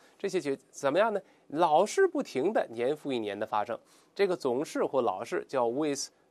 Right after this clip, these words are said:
monotonous regularity，这个是固定的习语啊。这个 regularity 是规律性嘛，就规律，用什么单调的规律，呃，这个，这个，这个，这个频繁的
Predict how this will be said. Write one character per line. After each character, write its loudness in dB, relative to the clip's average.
monotonous 2
regularity， -2
这 -10
个 -8
是 -10
固 -6
定 -6
的 -6
习 -12
语 -20
啊。 -14
这 0
个 6
regularity 0
是 -2
规 -4
律 -4
性 -4
嘛， -8
就 -6
规 -4
律， -4
用 0
什 -8
么 -4
单 2
调 2
的 -2
规 -4
律， -6
呃， -4
这 -6
个， -2
这 -8
个， -4
这 -14
个， -12
这 -12
个 -6
频 -6
繁 -4
的 0